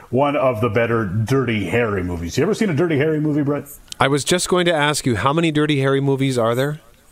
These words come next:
Speaker 1: Five.
Speaker 2: I have not seen one of them.
Speaker 1: Wow.
Speaker 2: I confess.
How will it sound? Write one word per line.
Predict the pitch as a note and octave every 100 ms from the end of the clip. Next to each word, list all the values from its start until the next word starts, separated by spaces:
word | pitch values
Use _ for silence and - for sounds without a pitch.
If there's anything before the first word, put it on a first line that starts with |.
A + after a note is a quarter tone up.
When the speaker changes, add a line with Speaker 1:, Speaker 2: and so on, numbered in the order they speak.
| -
Speaker 1:
Five. | - C3+ G#2+ D2+ - - - -
Speaker 2:
I | - A2
have | F#2+
not | A2+ B2+ -
seen | B2 A2+ A2 A2 A2+ _ -
one | D#2+ D2
of |
them. | C2+ C#2 C#2 - _ - _
Speaker 1:
Wow. | - - D2+ D#2+ D#2
Speaker 2:
I | G2+
confess. | A2+ G#2 - F2 - -